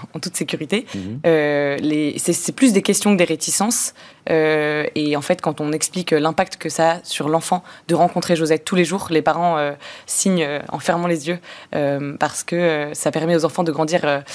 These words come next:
Speaker 1: face à une, un di-, un âge différent. Il y a beaucoup d'enfants en France qui grandissent loin de leurs grands-parents,
Speaker 2: Mhm.
Speaker 1: donc ça leur permet de s'ouvrir sur cet âge de la vie, de s'ouvrir à la différence et, euh, et de profiter de la vie, euh, que Josette a à transmettre à Tom.
Speaker 2: Mhm.
Speaker 1: Donc, euh, voilà.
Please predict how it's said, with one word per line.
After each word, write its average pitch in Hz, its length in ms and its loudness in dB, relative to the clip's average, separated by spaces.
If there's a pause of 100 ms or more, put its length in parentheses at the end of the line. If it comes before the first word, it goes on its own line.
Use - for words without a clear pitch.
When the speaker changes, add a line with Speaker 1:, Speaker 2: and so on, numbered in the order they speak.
(140)
Speaker 1:
face - 240 0
à 160 80 2
une, 147 440 -2
un 139 340 -2
di-, 151 240 -6
un 165 140 0
âge 180 160 2
différent. 190 420 2 (280)
Il - 40 2
y 170 40 6
a - 20 2
beaucoup 165 300 -4
d'enfants 165 300 0
en 170 40 4
France - 240 -4
qui 160 120 -10
grandissent 147 320 -2
loin 180 180 4
de 165 60 2
leurs 147 120 2
grands-parents, 151 380 0 (200)
Speaker 2:
Mhm. - 120 -12
Speaker 1:
donc 170 140 0
ça 156 100 2
leur 147 140 0
permet 175 240 0
de 170 60 -4
s'ouvrir 180 340 0
sur - 140 -6
cet 151 200 0
âge 160 100 2
de 151 100 0
la 151 120 2
vie, 180 140 -4
de 175 80 -2
s'ouvrir 165 320 -2
à 147 40 4
la 143 120 2
différence 165 600 0 (360)
et, 185 200 4
euh, 151 280 4
et 156 80 -2
de 156 100 -4
profiter 202 480 0
de 170 120 0
la 156 140 4
vie, 185 300 -2 (100)
euh, 147 200 0
que 151 160 -2
Josette 160 340 0
a 156 80 6
à 143 80 2
transmettre 165 480 -6
à 139 40 -2
Tom. 165 260 -4 (200)
Speaker 2:
Mhm. 190 180 -2
Speaker 1:
Donc, 151 200 -8
euh, 139 220 -6 (340)
voilà. 131 200 -4